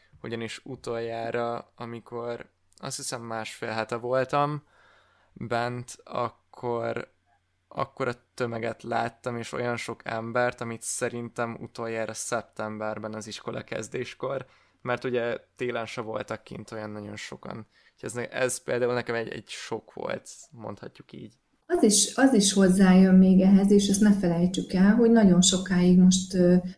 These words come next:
Speaker 2: az idő nem volt, ö, kedvező az időjárás a számunkra, és most, hogy egy picit melegedni látszik az idő,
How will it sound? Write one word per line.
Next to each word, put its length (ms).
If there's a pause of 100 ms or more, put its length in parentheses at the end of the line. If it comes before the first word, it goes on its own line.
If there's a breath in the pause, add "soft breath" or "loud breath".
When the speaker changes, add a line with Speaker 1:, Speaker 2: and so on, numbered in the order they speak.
(100)
Speaker 2:
az 140
idő 300
nem 240
volt, 440
ö, 280 (100)
kedvező 640
az 140
időjárás 680
a 40
számunkra, 840 (300 loud breath)
és 100
most, 180
hogy 160
egy 140
picit 340
melegedni 500
látszik 460
az 140
idő, 580